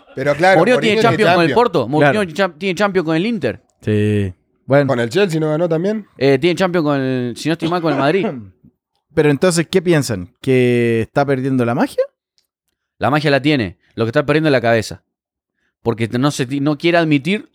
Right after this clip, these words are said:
Speaker 2: lo que ya es muy obvio. El ciclo de él ya se terminó. ¿Entendés?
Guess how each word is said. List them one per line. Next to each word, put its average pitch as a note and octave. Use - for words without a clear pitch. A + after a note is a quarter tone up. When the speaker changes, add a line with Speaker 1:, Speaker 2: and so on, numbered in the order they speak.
Speaker 2:
lo B2+
que A#2
ya D3
es D3+
muy D#3
obvio. F#2+
El G#2+
ciclo E3+
de F#3+
él F3+
ya D#3+
se D#3
terminó. C#3+
¿Entendés? C3